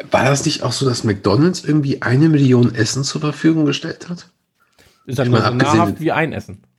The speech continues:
Speaker 1: Ja, genau, aber also als abgesehen, <laughs> ich wollte noch sagen, abgesehen davon, aber ey,
Speaker 2: Ja.
Speaker 1: den Witz gönn ich dir. Ähm, nee, aber, aber das musst du dir halt mal vorstellen, eine Regierung in einem fortsch-,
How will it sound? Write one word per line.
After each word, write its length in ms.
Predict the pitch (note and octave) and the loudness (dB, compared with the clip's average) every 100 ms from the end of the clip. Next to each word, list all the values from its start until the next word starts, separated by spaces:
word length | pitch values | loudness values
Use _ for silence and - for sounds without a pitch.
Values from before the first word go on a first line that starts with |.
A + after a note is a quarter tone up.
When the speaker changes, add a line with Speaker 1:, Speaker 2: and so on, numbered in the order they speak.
| _ _ _ _ _ | _ _ _ _ _
Speaker 1:
Ja, 180 | A#2+ A2 | 2 2
genau, 240 | A#2 A#2+ F#2 | 2 2 2
aber 220 | G#2 A2 | 2 0
also 180 | - - | 0 -2
als 220 | - - | -4 -4
abgesehen, 420 | - - - - - - - | -6 0 0 0 -10 -20 -16
<laughs> 0 | |
ich 560 | F3 - - - - | -16 -12 -14 -14 -2
wollte 180 | E3 G3+ | 0 2
noch 120 | F#3 | 0
sagen, 320 | C3+ D3 B2+ A2 | 2 2 4 2
abgesehen 400 | A#2+ B2 G#2+ G2 | 2 2 2 4
davon, 380 | F#2+ G#2+ G2+ | 4 2 0
aber 240 | F2+ F2+ - | 0 -2 0
ey, 120 | G#2 | 0
Speaker 2:
Ja. 80 | - | 0
Speaker 1:
den 200 | F#2 G2+ | 0 0
Witz 100 | - - | 0 -4
gönn 160 | G#2+ | 0
ich 120 | G#2+ | 0
dir. 200 | G2+ F#2 F2 - - - - _ | 2 0 -2 -14 -16 -16 -18 _
Ähm, 480 | G#2+ G#2 G2+ F#2 - - | 2 4 2 0 -4 -2
nee, 240 | G#2 A#2+ | 2 2
aber, 340 | G#2 G#2 F#2+ - | 2 0 -2 -4
aber 420 | F#2 G#2+ F#2+ F#2+ _ - _ _ _ | 0 0 0 -4 _ -20 _ _ _
das 160 | - - | -8 2
musst 200 | A2+ - | 2 2
du 60 | |
dir 160 | E3 A2+ | 2 2
halt 100 | A2 | 2
mal 120 | A2 | 0
vorstellen, 540 | G2 F#2+ A2 - A2+ G#2 | 0 0 0 0 0 2
eine 80 | G2+ | 2
Regierung 840 | G2 G#2 D3 D3+ C3+ G#2+ A2+ - _ | 0 2 4 4 2 0 0 -4 _
in 180 | G#2 G2 | 2 2
einem 280 | F#2 F2+ - - | 2 0 -4 -16
fortsch-, 1200 | - - B2 A#2+ B2 _ _ _ - - - | -18 -6 -4 -4 -6 _ _ _ -12 -10 -10